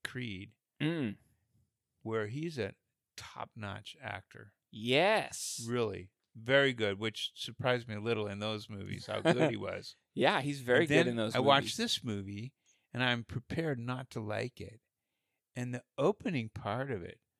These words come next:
Speaker 1: with him and the horses and the relationship with the girl and all, and I'm thinking, "Dang it,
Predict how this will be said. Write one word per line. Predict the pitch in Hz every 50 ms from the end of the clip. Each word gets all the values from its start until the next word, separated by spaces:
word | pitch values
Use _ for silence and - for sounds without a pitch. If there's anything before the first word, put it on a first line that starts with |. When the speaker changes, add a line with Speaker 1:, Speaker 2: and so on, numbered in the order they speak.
| _ _ _ _ _ -
Speaker 1:
with | 107 -
him | 131 123 127 135 139
and | 139 135
the | 131
horses | 120 131 120 123 123 131 135 - - 147 143 143 143 143 143
and | 113 110
the | 110 104
relationship | 104 107 107 113 123 127 - 143 135 139 139 131 -
with | - 127
the | 123
girl | 117 117 - 120 117 123 127 131 135 139
and | 135
all, | 135 131 131 131 131 139 151 160 _ _ _ _ _ _ _ _ _ _ _ _ _
and | - 120 123
I'm | 127 127 120
thinking, | - 139 127 123 120 - 123 123 123 123
"Dang | - 170 196 233 269 254
it, | 143 104 -